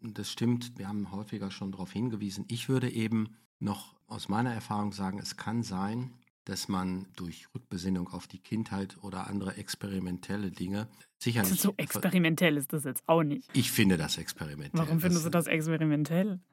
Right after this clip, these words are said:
Speaker 1: Naja, wenn ein älterer Mensch sagt, "Ich probier mal aus,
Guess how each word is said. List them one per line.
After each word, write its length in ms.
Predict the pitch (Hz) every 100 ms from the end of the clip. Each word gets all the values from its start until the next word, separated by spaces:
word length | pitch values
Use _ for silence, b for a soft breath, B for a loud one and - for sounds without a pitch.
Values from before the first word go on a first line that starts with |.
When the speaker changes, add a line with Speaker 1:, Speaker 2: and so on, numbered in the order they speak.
| _ _ _
Speaker 1:
Naja, 300 | 156 170 107
wenn 180 | 101 101
ein 440 | 104 92 92 90 -
älterer 400 | 107 117 - 98
Mensch 520 | 92 104 143 - - -
sagt, 560 | 95 107 - - - -
"Ich 160 | - -
probier 300 | 107 107 110
mal 140 | 98 98
aus, 400 | 95 117 117